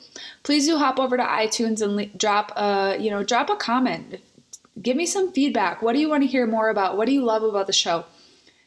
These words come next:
By leaving those reviews, it helps the show get out to more people and helps the message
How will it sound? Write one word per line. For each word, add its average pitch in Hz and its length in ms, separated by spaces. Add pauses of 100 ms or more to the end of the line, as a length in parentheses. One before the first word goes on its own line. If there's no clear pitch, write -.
(420)
By 247 340
leaving 302 340
those 240 200
reviews, 202 580
it 208 100
helps 240 300
the 339 100
show 233 260
get 202 140
out 185 180
to - 120
more 190 180
people 190 380
and 220 100
helps 254 520 (480)
the 226 100
message 202 500